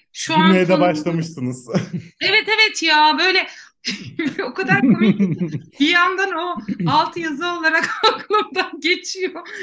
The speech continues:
Speaker 1: Bir yandan da konuştuğum şeyler devam ediyor. Ya kesinlikle katılıyorum. Ben sadece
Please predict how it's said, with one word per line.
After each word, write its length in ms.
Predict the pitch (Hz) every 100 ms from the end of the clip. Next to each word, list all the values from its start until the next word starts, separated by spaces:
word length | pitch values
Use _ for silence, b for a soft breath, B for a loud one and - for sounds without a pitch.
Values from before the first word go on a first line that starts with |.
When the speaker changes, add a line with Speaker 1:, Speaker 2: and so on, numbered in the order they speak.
| 302
Speaker 1:
Bir 140 | 277 269 403
yandan 380 | 427 403 427
da 200 | 392 277
konuştuğum 640 | - 311 302 302 320 339 370
şeyler 540 | - 302 294 320 320
devam 360 | 320 285 277 269
ediyor. 280 | 262 302 381 B B B -
Ya 140 | 240
kesinlikle 640 | 240 262 - 294 294 277 254
katılıyorum. 540 | 254 254 220 262 330 B B
Ben 200 | 262 302
sadece 640 | 302 349 339 330 254 349